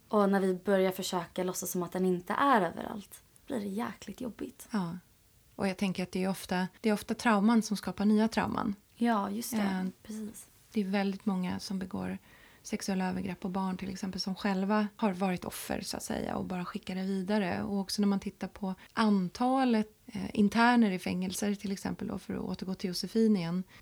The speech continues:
Speaker 2: När man tittar på antalet interner i fängelser som, som sitter inne som har ett trauma i grunden, så är det ju övervägande. Alltså, det är ganska få som har haft en trygg och stabil bakgrund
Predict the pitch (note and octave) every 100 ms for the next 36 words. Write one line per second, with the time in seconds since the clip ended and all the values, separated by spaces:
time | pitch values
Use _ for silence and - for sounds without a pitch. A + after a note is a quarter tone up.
0 | - - G3 F#3+ G3 F#3+ G#3 F#3+ G3+ G3+
1 | - F3+ F3+ F3 F3 E3+ F3 F#3+ F3+ F3
2 | F3 - E3+ E3+ - - - G3+ G3 F#3
3 | F#3 F3+ F#3 G#3 A#3 C4 A#3+ - F3+ F#3
4 | F#3 F#3+ C4 B3 G3+ - A3 - - -
5 | - - G3 C4+ A#3+ - F#3 F3+ A3 A#3
6 | G#3 G#3+ - G3+ G3+ _ - G3+ G#3 F#3
7 | - G#3+ A3 _ A#3 A3 A3 A3 A#3 A3
8 | G#3+ F#3+ F3+ - F3+ - F#3 F#3 F3+ -
9 | F#3 F3+ F3+ F3 F3+ E3+ _ - F#3+ F3+
10 | F3